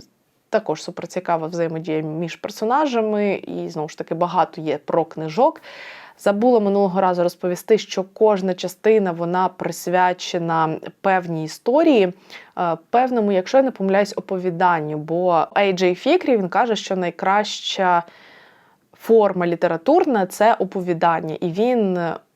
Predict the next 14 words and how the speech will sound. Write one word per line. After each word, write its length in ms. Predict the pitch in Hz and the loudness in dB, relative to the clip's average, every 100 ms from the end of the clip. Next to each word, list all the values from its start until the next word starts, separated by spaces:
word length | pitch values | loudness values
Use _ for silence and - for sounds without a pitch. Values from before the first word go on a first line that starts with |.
| _ _ _ _ _ - | _ _ _ _ _ -10
для 280 | 170 196 180 | 0 2 2
близької 560 | 180 175 - 196 180 | 0 -4 0 0 2
людини 360 | 165 165 311 262 | 0 2 2 4
нібито 380 | 185 220 202 180 | 2 0 -2 -6
складає 520 | - 170 175 175 170 | -4 0 2 0 -2
список, 640 | - - 262 - 247 - | -6 -2 -2 0 -4 -2
і 160 | 180 - _ | -6 -6 _
на 120 | 180 | -2
яке 220 | 180 185 190 | 0 2 0
оповідання 520 | 180 175 185 269 220 | -2 -2 0 2 0
варто 320 | 175 180 185 | -2 -2 -2
звернути 480 | 165 165 175 170 160 | -4 -4 -6 -6 -6
увагу, 640 | 156 175 240 285 262 214 208 - - - - - | -2 2 4 4 4 2 0 -18 -20 -20 -20 -12
ем, 380 | 165 160 165 165 | -8 -6 -6 -8